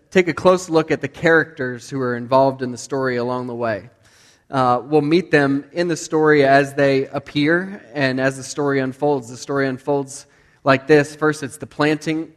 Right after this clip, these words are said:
of the church in Antioch. Then it's the encouraging of the church at Antioch.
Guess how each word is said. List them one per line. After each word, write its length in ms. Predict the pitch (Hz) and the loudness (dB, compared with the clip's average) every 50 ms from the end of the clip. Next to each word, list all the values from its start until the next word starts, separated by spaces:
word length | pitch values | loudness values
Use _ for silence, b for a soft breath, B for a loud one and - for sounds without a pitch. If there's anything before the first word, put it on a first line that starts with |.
| _ _ - | _ _ -2
of 180 | 156 151 151 | -2 0 2
the 140 | 151 147 147 | 2 0 0
church 420 | 147 - - - 156 160 156 - | 0 -2 -4 -2 -2 -2 -2 -6
in 60 | 156 151 | -4 -4
Antioch. 580 | 147 151 147 - 160 151 147 151 156 - - - b b b b b b b | -4 -4 -4 -4 0 2 2 2 2 -2 -8 -20 b b b b b b b
Then 120 | 143 147 | 0 0
it's 160 | 151 143 147 | 0 -2 -2
the 160 | - 151 143 135 | -2 -2 0 0
encouraging 760 | 131 127 - - - 160 165 170 160 139 120 143 139 135 135 | -2 -4 -8 -6 -2 0 0 0 0 -2 -2 -4 -4 -2 -4
of 140 | 131 123 120 | -4 -6 -8
the 60 | 127 | -12
church 380 | - - 143 139 135 - - | -8 -6 -4 -4 -4 -6 -10
at 60 | 143 127 | -12 -8
Antioch. 580 | 127 127 127 123 - 135 127 123 123 131 127 | -8 -8 -8 -8 -6 -2 0 0 0 -2 -6